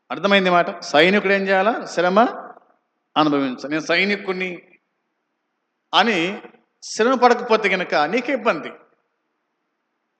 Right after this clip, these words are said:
అవునా? నీకే ఇబ్బంది. కాబట్టి సైనికుడు శ్రమ అనుభవించాలి అనేది మనకు అర్థమవుతూ ఉంది. కాబట్టి మనం బలవంతులం కావాలి,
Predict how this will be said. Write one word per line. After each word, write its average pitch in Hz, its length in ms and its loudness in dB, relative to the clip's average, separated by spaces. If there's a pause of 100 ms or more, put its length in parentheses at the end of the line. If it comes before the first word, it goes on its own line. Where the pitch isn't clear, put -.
(160)
అవునా? 139 400 -4 (140)
నీకే 165 200 -8
ఇబ్బంది. 101 280 -14
కాబట్టి 185 520 -14 (800)
సైనికుడు 233 640 8
శ్రమ 196 300 0
అనుభవించాలి 135 960 0 (540)
అనేది 139 340 -2
మనకు 143 460 -4 (960)
అర్థమవుతూ 117 640 2
ఉంది. 104 360 -12 (360)
కాబట్టి 135 760 -4 (1080)
మనం 131 240 0
బలవంతులం 208 640 4
కావాలి, 160 580 0